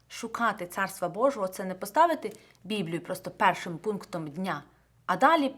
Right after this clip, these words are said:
про все забути. Це вплітати Божу присутність у все. У спілкування з дітьми, з любов'ю і терпінням, у робочі рішення, з чесністю і совістю,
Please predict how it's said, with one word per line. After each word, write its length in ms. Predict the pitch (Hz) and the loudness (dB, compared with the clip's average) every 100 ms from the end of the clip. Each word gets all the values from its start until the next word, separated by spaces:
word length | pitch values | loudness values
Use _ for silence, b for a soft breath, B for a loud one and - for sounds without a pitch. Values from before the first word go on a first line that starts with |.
| - | -8
про 120 | - | -8
все 200 | 196 233 | -2 0
забути. 440 | 185 180 156 147 - _ _ B B B B _ - | 0 -2 -6 -10 -16 _ _ B B B B _ -14
Це 400 | - 214 208 - - | 0 2 2 0 -12
вплітати 840 | - - 208 202 208 220 214 190 | -18 -10 -10 -8 -8 -6 -6 -8
Божу 420 | 156 190 202 160 | -4 -2 -2 -6
присутність 800 | - - - 269 277 240 - - - | -12 -14 -6 -6 -6 -10 -12 -16 -6
у 240 | 233 247 - - | -4 -4 -6 -12
все. 340 | - - 190 - - _ _ _ _ | -10 -2 -2 -2 -12 _ _ _ _
У 60 | - | -14
спілкування 600 | - 220 214 214 254 277 | -10 -8 -2 2 2 2
з 80 | 269 | -2
дітьми, 640 | 254 254 180 190 196 185 - _ - | -8 -8 -6 -6 -6 -10 -14 _ -16
з 120 | 170 | -10
любов'ю 440 | 170 170 185 185 | -6 0 2 0
і 40 | - | -6
терпінням, 640 | - 185 196 185 180 175 b b b b | -14 -14 -10 -8 -10 -14 b b b b
у 80 | 196 | -6
робочі 640 | 233 202 185 208 - 233 | -4 -2 -2 -2 -2 -4
рішення, 560 | 202 202 - 190 175 175 - _ | -4 -6 -8 -8 -8 -10 -14 _
з 100 | - | -12
чесністю 600 | - 175 175 202 - 180 | -2 -2 -2 -8 -10 -10
і 60 | |
совістю, 600 | 185 - 180 170 170 - | -8 -2 -2 -2 -10 -14